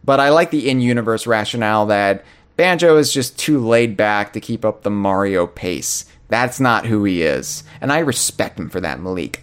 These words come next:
I think, hey, you know what, buddy? You, you did it once, you got your fill, and you're ready to do new stuff now. And, and I respect that.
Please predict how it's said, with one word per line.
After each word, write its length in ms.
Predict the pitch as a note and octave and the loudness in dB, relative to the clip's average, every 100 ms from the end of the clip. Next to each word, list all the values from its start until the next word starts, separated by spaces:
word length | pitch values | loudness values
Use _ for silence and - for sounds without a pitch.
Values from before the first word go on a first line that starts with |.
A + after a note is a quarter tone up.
| - | -2
I 240 | C#3+ E3 | 2 2
think, 480 | E3 B2+ A2+ G#2 - - _ | 0 -2 -2 -6 -14 -20 _
hey, 220 | F#3 F3+ | 0 2
you 120 | E3 | 2
know 160 | E3+ F3 | 2 4
what, 260 | E3 E3 | 4 4
buddy? 460 | D#3 D3+ D3+ D3+ C3+ _ _ _ | 4 4 4 2 -2 _ _ _
You, 140 | D#3 D#3+ | -2 0
you 180 | D3 | 0
did 260 | A#2 A#2+ F3 | -2 2 4
it 140 | F3 | 4
once, 640 | C3 C3 C#3 C3+ - - - | 4 4 4 0 -4 -10 -10
you 120 | C3 | -10
got 240 | A#2+ C#3+ B2+ | -2 0 0
your 100 | C3 | -4
fill, 600 | - - B2+ A#2 A2+ A2 | -4 2 4 6 4 2
and 180 | A#2+ C#3+ | -2 -2
you're 100 | F#3+ | -2
ready 260 | C4+ C#4 B3+ | -2 -4 -6
to 80 | |
do 200 | B3 C#4+ | -6 -6
new 200 | C#4+ D4 | -2 -2
stuff 380 | C4 - A#2+ G#2 | -2 2 0 0
now. 440 | A#2 F#2+ F2+ F2 - - - _ | -4 -2 -2 -4 -8 -20 -20 _
And, 440 | - E3 D#3+ D#3+ D3+ | -2 2 2 2 0
and 160 | D#3 | 0
I 100 | D#3+ | 2
respect 640 | D#3+ D#3 - - A#2 - - | 2 0 -4 -4 -4 -4 -6
that. 340 | E2 B1+ G1+ | -4 -6 -12